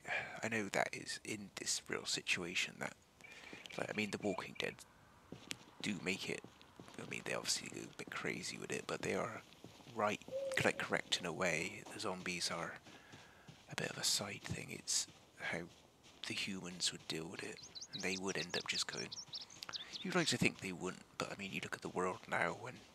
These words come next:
this isn't a thing. When just this, this situation, they'd all go fucking mental like they do in The Walking Dead,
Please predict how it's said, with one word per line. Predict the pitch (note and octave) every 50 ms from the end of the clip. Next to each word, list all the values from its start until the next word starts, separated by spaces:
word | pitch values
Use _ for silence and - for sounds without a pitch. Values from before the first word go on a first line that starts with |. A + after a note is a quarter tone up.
| - - - -
this | - G#2 - - -
isn't | - - -
a | - - -
thing. | - - - - - - - - - - - - - - - - - - - - - - - - - - - - - - - - - - - - - - - - - A#2
When | G#2 G2 G2
just | - - - - - -
this, | - - - - - - - - - - - - - - - - - - - - - - - - -
this | A2 G#2+ -
situation, | - - - - - E2 E2 - - F2+
they'd | F#2 F#2 -
all | E2+ -
go | - -
fucking | - - - - - - -
mental | G#2 G#2 G2+ - - F#2+ F#2
like | F#2 F#2 -
they | - F#2+
do | - G#2+ F#2+
in | F2+ F#2
The | F#2+ F#2
Walking | F#2+ F#2 - - F#2 F2+
Dead, | - G#2+ A2 G2+